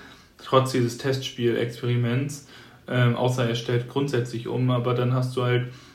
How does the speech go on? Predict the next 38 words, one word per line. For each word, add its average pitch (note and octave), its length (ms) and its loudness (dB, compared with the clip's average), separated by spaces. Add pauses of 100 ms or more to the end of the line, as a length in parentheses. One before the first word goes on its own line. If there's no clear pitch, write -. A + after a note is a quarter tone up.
Grimaldo C3 600 6
und C3 340 -2
Weiser C#3 320 4
und C3 120 0
Weiser C3+ 280 6
ist C3+ 100 0
ja C3 80 4
auch B2+ 160 0
ein C3+ 160 -4
eher B2+ 180 2
offensiv C#3+ 460 -2
denkender, C#3+ 640 0 (160)
da - 80 0
hat B2+ 80 4
er C3 60 8
auf B2 80 4
jeden B2+ 140 4
Fall B2+ 120 2
eine A#2+ 100 2
Aufgabe C#3+ 320 2
vor C#3 120 2
der C3 80 2
Brust. C3+ 180 2
Auf C#3+ 80 0
der A#2+ 120 0
anderen C3 200 0
Seite B2+ 220 4
Frimpong C3 840 2 (280)
als B2+ 260 2
Flügelspieler, C#3+ 680 2
ich C3+ 80 4
glaub, B2+ 160 4
mit C3+ 140 0
der C3 80 2
schnellste B2+ 380 0
Spieler C3 260 0
der A#2+ 80 4
Bundesliga. C3+ 840 0